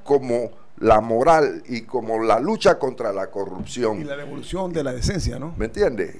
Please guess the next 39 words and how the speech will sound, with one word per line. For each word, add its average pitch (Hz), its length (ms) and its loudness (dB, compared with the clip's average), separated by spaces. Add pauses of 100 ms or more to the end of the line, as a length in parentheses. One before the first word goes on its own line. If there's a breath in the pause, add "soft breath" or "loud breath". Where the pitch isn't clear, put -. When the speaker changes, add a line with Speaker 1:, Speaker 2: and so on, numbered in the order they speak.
Speaker 1:
Sí - 280 -6
calaron 87 480 4
en 117 80 -6
las 76 100 -6
capas 73 340 -10
medias, 135 280 -8
Speaker 2:
Claro. - 80 -8
Speaker 1:
¿verdad? 85 340 2
Porque 113 240 -4
esos 131 220 -6
son 135 180 -2
temas 156 280 0
pendientes 139 580 -4
que 110 100 -6
tampoco 92 480 -8
se 95 140 -10
le 92 100 -6
han 95 100 -8
resuelto 101 520 -8
a - 20 -6
la 82 100 -4
Speaker 2:
Dicen 160 240 -2
que - 60 -4
Speaker 1:
altura - 20 -4
Speaker 2:
la - 40 0
clase 180 200 4
Speaker 1:
de 160 40 4
los - 80 4
Speaker 2:
popular, 175 320 4
Speaker 1:
tiempos. 127 320 -8
Speaker 2:
y, - 20 -2
eh, - 60 -4
la - 80 -10
clase 160 240 2
popular 147 340 -2
también 151 320 -2
eso 151 240 -2
caló, 143 260 -2
¿no? 131 220 -8